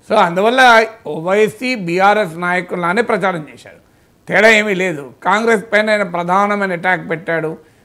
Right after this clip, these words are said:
రేవంత్ రెడ్డి ఆర్ఎస్ఎస్ అని చెప్పి వి-, విమర్శించాడు, రాహుల్ గాంధీని ప్రశ్నించాడు. ఆయన అటాక్ అంతా కాంగ్రెస్ పైన,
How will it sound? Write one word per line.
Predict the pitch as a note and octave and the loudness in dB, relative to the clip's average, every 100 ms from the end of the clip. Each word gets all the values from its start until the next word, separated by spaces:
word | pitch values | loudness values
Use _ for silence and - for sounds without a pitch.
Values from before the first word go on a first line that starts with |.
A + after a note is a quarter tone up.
| _ D#3+ | _ -4
రేవంత్ | F3+ A3 A3 G#3 | 2 2 2 -2
రెడ్డి | G3+ F#3+ | 0 2
ఆర్ఎస్ఎస్ | E3+ F#3+ F3+ F3+ E3 | 4 2 0 -2 -4
అని | F#3 | -4
చెప్పి | F3+ E3 F3+ | -6 -8 -8
వి-, | D#3+ E3 E3 | -6 -8 -10
విమర్శించాడు, | E3 F3 D3+ E3 D#3 E3+ D#3 D#3 D#3+ - _ _ - | -8 -8 -10 -12 -8 -6 -6 -8 -10 -16 _ _ -6
రాహుల్ | F3 G3+ A#3+ | 2 4 4
గాంధీని | A3+ G#3+ G#3 G3+ G3+ F3+ | 4 2 0 -2 -2 -4
ప్రశ్నించాడు. | F3 - F#3 F3+ E3 E3 | -8 -8 -10 -6 -4 -2
ఆయన | D#3+ E3 | -4 -4
అటాక్ | D#3+ E3 A3 G#3+ | -4 0 -2 -2
అంతా | G#3 A3 | -6 -4
కాంగ్రెస్ | B3 - F3 A#3 A3 - | -6 -4 0 0 0 -4
పైన, | B2 | -14